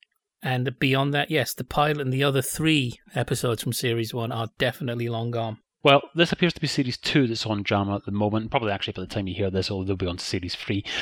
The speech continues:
Speaker 2: But yes, have a wee look at it. It's well worth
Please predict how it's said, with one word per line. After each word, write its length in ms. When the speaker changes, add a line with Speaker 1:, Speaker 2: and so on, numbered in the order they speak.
Speaker 2:
But 200
yes, 300
have 160
a 40
wee 100
look 160
at 60
it. 140
It's 160
well 240
worth 440